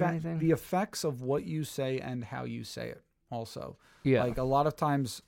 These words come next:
Speaker 1: uh, I'm tempted to just feel vindicated if what I say is true.
Speaker 2: Mm-hmm.
Speaker 1: But maybe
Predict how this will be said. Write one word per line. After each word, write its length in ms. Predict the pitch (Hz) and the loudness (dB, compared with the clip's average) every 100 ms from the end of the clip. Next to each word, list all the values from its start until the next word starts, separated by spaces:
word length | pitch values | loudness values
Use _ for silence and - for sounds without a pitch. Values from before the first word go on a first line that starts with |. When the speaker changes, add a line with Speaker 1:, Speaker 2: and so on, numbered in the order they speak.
| _ _ _ | _ _ _
Speaker 1:
uh, 200 | 127 120 117 | -2 -2 -2
I'm 160 | 127 120 | -4 -2
tempted 400 | 143 139 131 127 | -2 -2 -4 -6
to 80 | |
just 260 | 123 131 - | -6 -6 -4
feel 200 | 147 123 | -2 0
vindicated 680 | 127 151 135 - 123 123 123 | 0 0 0 0 0 0 -2
if 160 | 107 | -6
what 160 | 123 123 | -4 -2
I 100 | 117 | 0
say 200 | - 117 | -2 -4
is 180 | 110 - | -6 -10
true. 520 | - 151 123 - 120 | -4 -2 0 -4 -4
Speaker 2:
Mm-hmm. 300 | 120 113 113 120 - _ _ | -2 0 0 -4 -10 _ _
Speaker 1:
But 280 | 135 120 - _ _ _ _ _ | 0 0 -4 _ _ _ _ _
maybe 680 | 139 135 143 143 131 123 - | 0 4 4 4 2 2 -2